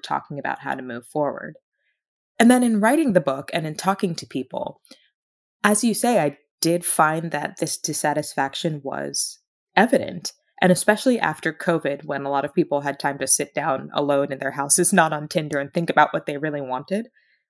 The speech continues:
from their relationships, their lives, each other, I think there, there's maybe a growing openness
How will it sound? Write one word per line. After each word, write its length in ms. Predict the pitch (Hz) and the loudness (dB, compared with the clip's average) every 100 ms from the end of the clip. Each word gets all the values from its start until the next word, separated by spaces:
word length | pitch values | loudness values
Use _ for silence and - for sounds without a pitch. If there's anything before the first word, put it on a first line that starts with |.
| _ | _
from 420 | - 156 147 151 143 | -4 -4 -4 -8 -8
their 140 | 143 | -6
relationships, 720 | 139 147 147 156 143 143 - | -4 -4 -4 -8 -8 -8 -6
their 120 | 143 | -6
lives, 400 | 143 135 139 - - | -4 -4 -2 -4 -4
each 220 | 151 - | -8 -6
other, 380 | 147 143 135 143 _ _ _ _ - | -6 -6 -8 -12 _ _ _ _ -2
I 80 | 180 | 0
think 260 | 196 196 - | 0 -2 -2
there, 480 | 175 170 160 156 _ - | -4 -4 -6 -10 _ -2
there's 200 | 175 180 | 0 2
maybe 200 | 170 180 | 0 0
a 60 | 165 | -2
growing 460 | 147 139 139 170 _ - | -2 -4 -6 -14 _ 0
openness 540 | 190 170 131 - - | 2 2 -6 -8 -8